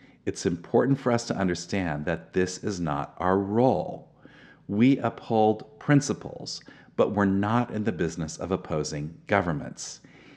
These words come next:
even those that persecute us. And this is often a difficult path for us to walk. We'll discuss this more in future episodes, but for now, just put yourself in the position of these early believers.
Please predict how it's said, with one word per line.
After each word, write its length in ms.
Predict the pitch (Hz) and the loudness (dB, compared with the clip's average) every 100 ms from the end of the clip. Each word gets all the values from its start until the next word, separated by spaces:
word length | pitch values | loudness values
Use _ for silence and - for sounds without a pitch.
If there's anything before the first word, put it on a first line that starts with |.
| - _ - | -20 _ 0
even 540 | 151 196 151 90 73 | 4 4 4 0 0
those 400 | 76 69 65 - | -4 -4 -6 -4
that 280 | - 101 - | 2 2 2
persecute 600 | - 165 - - - - | 6 6 6 -2 -6 -6
us. 400 | - - - - - - _ - - | -8 -10 -14 -16 -20 -20 _ -20 0
And 80 | 165 | 4
this 140 | 214 | 4
is 120 | 220 202 | 4 6
often 300 | 196 165 127 | 6 6 2
a 60 | |
difficult 500 | 95 104 110 98 - | 4 2 2 2 -2
path 380 | - 80 80 - | 0 0 0 -4
for 100 | 67 | -6
us 140 | 78 | -6
to 100 | - | -4
walk. 460 | 76 80 52 - - - - - - - - 123 | -2 -2 -4 -10 -20 -20 -20 -20 -20 -20 -8 6
We'll 140 | 151 | 6
discuss 520 | 139 127 - 98 92 | 8 4 4 0 0
this 320 | - 90 - - 92 | 0 -2 -2 -8 -2
more 500 | 85 82 76 71 - | 2 2 2 -2 -4
in 120 | 87 | -8
future 480 | - - 92 - - | -6 -2 -2 -2 -8
episodes, 600 | - - - - - - - - _ _ _ - | -8 -8 -8 -10 -12 -14 -20 -20 _ _ _ 0
but 140 | 113 | 0
for 180 | - 98 | 2 0
now, 440 | 80 73 73 78 - | 0 0 -2 -6 0
just 340 | 143 143 - | 0 0 0
put 180 | - 78 | -2 0
yourself 500 | 80 - 73 71 - | -4 -2 -2 -4 -4
in 100 | 92 | -4
the 80 | 87 | -4
position 600 | - 80 92 101 107 104 | -4 -4 -4 -4 -4 -4
of 120 | - | -4
these 200 | 78 73 | -6 -6
early 260 | 80 78 76 | -2 -2 -2
believers. 720 | 76 69 65 - - - | -4 -6 -8 -12 -12 -12